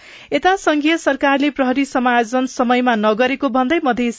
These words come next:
प्रदेश सरकारका गृहमन्त्री नै धरनामा बस्नु हुने भएको छ। प्रहरी समायोजन गरी प्रदेश सरकारलाई हस्तान्तरण गर्न प्रधानमन्त्रीलाई भेटेरै आग्रह गरेको र यसअघि समयसीमा दिँदै ज्ञापन पठाउँदा समेत ध्यान नदिएपछि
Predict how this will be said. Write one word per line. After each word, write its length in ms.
प्रदेश 280
सरकारका 600
गृहमन्त्री 640
नै 220
धरनामा 680
बस्नु 520
हुने 260
भएको 380
छ। 140
प्रहरी 360
समायोजन 600
गरी 220
प्रदेश 320
सरकारलाई 560
हस्तान्तरण 800
गर्न 280
प्रधानमन्त्रीलाई 880
भेटेरै 500
आग्रह 480
गरेको 440
र 40
यसअघि 520
समयसीमा 680
दिँदै 260
ज्ञापन 360
पठाउँदा 500
समेत 400
ध्यान 400
नदिएपछि 720